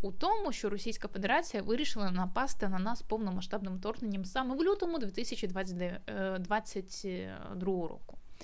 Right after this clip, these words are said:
Погребінський робив для Медведчука опитування. Напрацював, що ніби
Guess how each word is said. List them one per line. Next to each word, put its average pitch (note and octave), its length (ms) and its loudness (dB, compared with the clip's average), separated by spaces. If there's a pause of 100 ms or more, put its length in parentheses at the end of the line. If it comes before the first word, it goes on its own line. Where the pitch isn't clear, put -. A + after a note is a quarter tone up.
(1400)
Погребінський F4+ 840 8
робив C4 400 6
для A#3+ 120 2
Медведчука A3 600 2
опитування. F#3+ 760 2
Напрацював, D#4 640 4
що - 160 -2
ніби C4+ 520 2